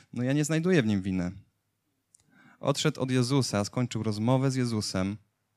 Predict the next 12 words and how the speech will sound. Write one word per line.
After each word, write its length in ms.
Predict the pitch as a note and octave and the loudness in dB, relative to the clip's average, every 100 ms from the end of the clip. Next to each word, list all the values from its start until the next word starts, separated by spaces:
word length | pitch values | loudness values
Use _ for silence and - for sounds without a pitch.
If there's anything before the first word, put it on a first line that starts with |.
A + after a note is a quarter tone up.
| _ | _
swoją 400 | - - C3 C3 | -14 -4 0 2
intymne, 640 | G#2+ A#2 - B2 B2 A2 A2 | 0 -4 -2 0 2 2 -2
swoje 240 | - C3 | -4 -4
intymne 320 | A#2+ - A#2+ | -2 0 0
spotkanie 500 | A2 - - B2 A#2 | -2 -6 -4 -2 0
z 40 | G#2+ | 0
Jezusem 500 | G2+ A#2+ C3 G2 G2 | 0 0 0 0 -2
i 60 | |
wyszedł 300 | G#2+ A#2 G#2 | -2 -4 -6
w 40 | G#2+ | -4
dobrych 360 | A2+ A2 G#2 | -2 -2 -2
intencjach. 720 | G#2 - G2+ F#2+ F2+ F#2+ - | -4 -2 -2 -2 -4 -6 -12